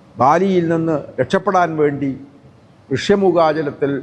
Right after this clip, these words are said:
അഭയം പ്രാപിക്കുന്നതായ സുഗ്രീവൻ. ആ സുഗ്രീവനുമായിട്ടാണ് പിന്നീട് രാമൻ സഖ്യം ചെയ്യുന്നത്. അപ്പോൾ സഹോദരനെ വിശ്വസിക്കാത്ത, സഹോദരൻ്റെ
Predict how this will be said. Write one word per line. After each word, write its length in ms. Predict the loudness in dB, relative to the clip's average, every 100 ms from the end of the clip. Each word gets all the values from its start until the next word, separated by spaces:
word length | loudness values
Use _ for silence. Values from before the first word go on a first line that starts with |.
| -10 _ -20 -4 0
അഭയം 260 | 2 2
പ്രാപിക്കുന്നതായ 920 | 0 0 -2 -6 -6 0 2 2 0 -4 -6
സുഗ്രീവൻ. 480 | -2 0 0 -4 -18 -20 -20 -20 -20 -20 -20 -20 -6 -2
ആ 40 | 0
സുഗ്രീവനുമായിട്ടാണ് 920 | 0 2 4 4 2 0 0 0 -2 -2
പിന്നീട് 340 | -6 -4 0 2 2
രാമൻ 260 | 2 0 -6 -10
സഖ്യം 320 | -4 -2 0 -4
ചെയ്യുന്നത്. 360 | -6 -12 -20 -20 -20 -20 -20 -20 -20 -4
അപ്പോൾ 160 | -4 -2
സഹോദരനെ 540 | 0 2 2 0 -2 0 -2
വിശ്വസിക്കാത്ത, 720 | 0 0 0 0 0 0 -4 -6 -14 -20 _ _ -2
സഹോദരൻ്റെ 580 | 2 2 2 -2 0